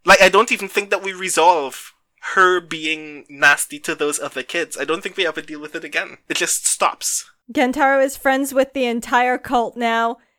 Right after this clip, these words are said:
Speaker 2: The cult is more or less disbanded because Cygnus is disappearing. And hopefully we will all go on to do good things and be nice to other people.
Speaker 1: It, it, I mean, it also means a lot that part of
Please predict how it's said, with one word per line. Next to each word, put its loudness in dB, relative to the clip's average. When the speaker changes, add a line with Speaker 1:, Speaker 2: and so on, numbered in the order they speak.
Speaker 2:
The -4
cult 0
is 0
more 4
or 2
less 0
disbanded 0
because -2
Cygnus -4
is -6
disappearing. -2
And 0
hopefully -2
we 0
will -2
all 2
go 0
on -2
to -8
do -6
good -2
things -2
and -6
be -6
nice -4
to -2
other 0
people. -2
Speaker 1:
It, 6
it, 6
I 8
mean, 2
it -2
also -2
means -14
a -4
lot -8
that -6
part 4
of -4